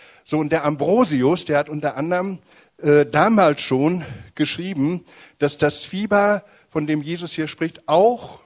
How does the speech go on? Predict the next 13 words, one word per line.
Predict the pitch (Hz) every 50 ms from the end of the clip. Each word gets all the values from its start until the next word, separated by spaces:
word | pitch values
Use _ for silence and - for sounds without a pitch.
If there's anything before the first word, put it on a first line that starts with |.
| _ _ _ _ _ _ _ _ _ _ _ _ _
eine | - 147 151 147
geistliche | 143 139 139 151 - - 147 - 151
Bedeutung | 131 123 113 123 117 117 135 139 160 165 170 -
haben | - 135 135 143 151 147
kann. | - - 143 143 160 160 - - - - _
Und | - 127
er | 135
sagt, | 131 143 151 - -
unser | 175 202 214 202 196 175
Fieber | - - 175 180 175 185 175
ist | 143 160 - -
die | 170 156
Habsucht. | 131 147 151 - - - - - 113 87 - - - _ - - -